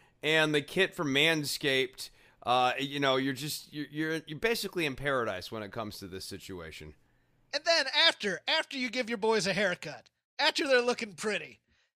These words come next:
Speaker 2: you, you know, in some high-end barbershops, they put on a little bit of the cologne, a little bit of the aftershave, make you feel good. Well,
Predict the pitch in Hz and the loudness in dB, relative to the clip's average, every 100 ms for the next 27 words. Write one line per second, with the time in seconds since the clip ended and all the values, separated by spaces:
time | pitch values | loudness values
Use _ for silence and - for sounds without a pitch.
0 | _ 214 262 269 349 311 247 226 - 262 | _ -10 -8 2 6 6 6 4 2 2
1 | 240 208 240 247 226 220 190 185 190 170 | 0 -2 2 6 6 4 2 0 0 0
2 | 156 170 156 - - _ _ _ - 202 | -4 -4 -4 -8 -14 _ _ _ -8 -6
3 | 233 247 220 202 202 190 180 175 - 196 | 0 2 2 2 -2 -2 -6 -6 -4 0
4 | 208 208 208 202 - _ - 196 185 180 | 2 2 0 -2 -6 _ -6 -4 -4 0
5 | 190 220 - 214 - 214 208 202 196 190 | 4 4 2 -2 2 4 4 6 4 2
6 | - - - 202 180 - 208 196 208 214 | -4 -20 -8 -8 -8 -4 -4 -2 -2 2
7 | 311 233 151 | 4 4 2